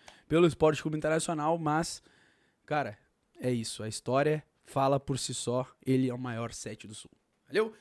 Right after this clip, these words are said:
Tamo junto, mano. Não deixa de conferir a entrevista completa, ó. Tem uma hora e treze essa live aí lá no Nando Gross. O cara é uma resenha, sabe muito e tá muito fera. Fala sobre toda a história aí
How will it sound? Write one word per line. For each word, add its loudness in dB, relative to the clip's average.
Tamo 0
junto, -4
mano. 2
Não 0
deixa 2
de -6
conferir 0
a 2
entrevista -2
completa, 0
ó. 6
Tem -2
uma -2
hora 4
e 0
treze 0
essa -4
live -2
aí -2
lá -2
no -4
Nando -2
Gross. 0
O -18
cara 0
é 2
uma -2
resenha, -2
sabe 2
muito -2
e 4
tá 0
muito 0
fera. 0
Fala -2
sobre -4
toda -4
a -2
história -2
aí -2